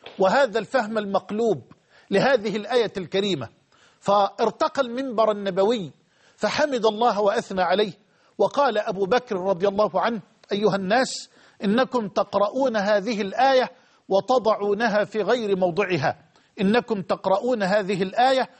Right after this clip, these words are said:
وتضعونها في غير موضعها. يا أيها الذين آمنوا عليكم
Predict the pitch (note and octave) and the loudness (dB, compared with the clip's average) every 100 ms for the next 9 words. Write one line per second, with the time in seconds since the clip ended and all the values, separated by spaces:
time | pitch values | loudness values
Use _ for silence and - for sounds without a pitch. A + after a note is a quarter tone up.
0 | _ _ F#3 F#3 C4 A3+ G3 G#3 A#3 G#3 | _ _ -2 2 2 2 0 0 0 0
1 | G#3 G#3 G3+ A3+ G3 F3+ E3+ E3 F3+ D3+ | 0 -2 0 0 0 0 0 0 -2 -2
2 | C#3+ - - F#3+ G3 A3+ A3 G#3+ F#3+ A3+ | -2 -4 -8 -2 0 2 0 0 -4 -2
3 | G#3+ A3 A#3+ G3+ F#3 A3 A3+ G#3+ | -4 -2 -2 0 0 0 0 -4